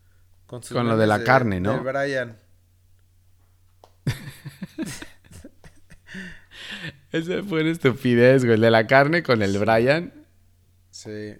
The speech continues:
Speaker 2: El que nos mandaron.
Speaker 1: Sí.
Speaker 2: Sí, no, güey.
Speaker 1: Kobe.
Speaker 2: No,
Speaker 1: No, y
Speaker 2: no.
Speaker 1: luego vi otro que decía que venía Kobe. ¿Te acuerdas la mascota de,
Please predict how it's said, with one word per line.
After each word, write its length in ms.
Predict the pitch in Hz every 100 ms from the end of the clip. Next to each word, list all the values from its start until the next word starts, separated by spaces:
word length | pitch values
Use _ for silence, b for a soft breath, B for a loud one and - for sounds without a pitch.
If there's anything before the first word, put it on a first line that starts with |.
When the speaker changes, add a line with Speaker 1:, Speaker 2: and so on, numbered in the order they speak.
| _
Speaker 2:
El 140 | 127 123
que 140 | 127
nos 160 | 127 127
mandaron. 640 | 127 127 127 139 156 165 -
Speaker 1:
Sí. 320 | - 110 104
Speaker 2:
Sí, 40 | 95
no, 260 | 95 90
güey. 140 | 71 -
Speaker 1:
Kobe. 420 | 160 160 156 143
Speaker 2:
No, 80 | 156
Speaker 1:
No, 140 | 165
y 40 | 165
Speaker 2:
no. 40 |
Speaker 1:
luego 220 | 165 175
vi 100 | 175 170
otro 300 | 175 170 156
que 80 |
decía 500 | 151 139 120 151 -
que 120 | - 139
venía 420 | 135 143 151 147
Kobe. 320 | 156 151 175
¿Te 120 | 160
acuerdas 260 | 123 160 165
la 100 | 131
mascota 500 | 120 - 135 156 151
de, 400 | 123 107 101